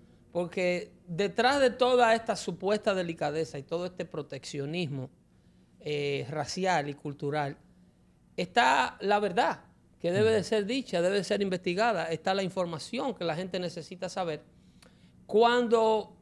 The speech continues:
Speaker 1: tú tienes, por ejemplo, a Roger Goodell, que es el director de la N F L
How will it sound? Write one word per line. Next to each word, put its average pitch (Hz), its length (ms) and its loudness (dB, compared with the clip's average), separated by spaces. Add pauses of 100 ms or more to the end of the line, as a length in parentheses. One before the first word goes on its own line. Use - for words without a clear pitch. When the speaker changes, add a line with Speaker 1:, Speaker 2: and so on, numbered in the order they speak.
Speaker 1:
tú 233 120 -2
tienes, 277 280 2
por 240 140 2
ejemplo, 233 280 2
a 208 60 4
Roger 220 460 4
Goodell, 160 500 -2
que 160 160 -2
es 165 100 -2
el 147 220 -2
director 151 400 -4
de 147 100 -2
la 139 140 -2
N 147 120 -4
F 139 200 -14
L 139 120 -10